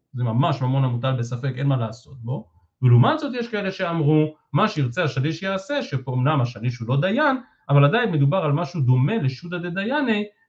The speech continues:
כלומר, אתה לא בוחר דווקא באופציה של יחלוקו. ממשיכה הגמרא ומספר, אימי דרמי בר חמא, כתבתינו לנכסיה לרמי בר חמא בצפרא, לאורתא כתבתינו למר עוקבא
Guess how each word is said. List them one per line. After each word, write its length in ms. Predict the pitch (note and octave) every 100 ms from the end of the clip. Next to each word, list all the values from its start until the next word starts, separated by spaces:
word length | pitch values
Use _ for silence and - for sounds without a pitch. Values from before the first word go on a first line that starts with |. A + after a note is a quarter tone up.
| -
כלומר, 380 | D3 D#3 A3
אתה 160 | D#3 C#3+
לא 120 | D3+
בוחר 480 | D3+ B2 - D3 D3 D3 _ _
דווקא 480 | A#2+ D3+ C#3+ D3 D3 C3
באופציה 540 | B2 A#2 A2+ - A2+ -
של 300 | - - F2+ E2+ _ _
יחלוקו. 420 | F#2 F2+ _ A#2+ - _ _ _ _ _ _ _ -
ממשיכה 300 | B2+ D#3 C4
הגמרא 280 | A3+ G3+ G3+
ומספר, 460 | F3+ D3+ C3 - - _ _ _ _
אימי 300 | D#3+ E3 C4
דרמי 340 | A#3+ F3+ G#3 A3+
בר 180 | G3 D3
חמא, 320 | - F2+ E2+ - _ _ _
כתבתינו 600 | _ D#3 C3 A#2+ C4 C4+
לנכסיה 640 | G3+ D3+ C3+ C3+ - G#3+ D#3+
לרמי 380 | C#3 C#3 F3
בר 180 | D3 B2+
חמא 460 | A#2 D3 D3 B2 G#2
בצפרא, 680 | G2+ A#2+ - - _ G2+ F#2 D#3+ - _ _
לאורתא 680 | B2 B2 A3+ E4 E4 G#3+ F#3+ G3+
כתבתינו 480 | D#3+ C3 F#3+ A3
למר 200 | F#3+ E3
עוקבא 520 | C#3+ C#3+ C4 C4 A#2+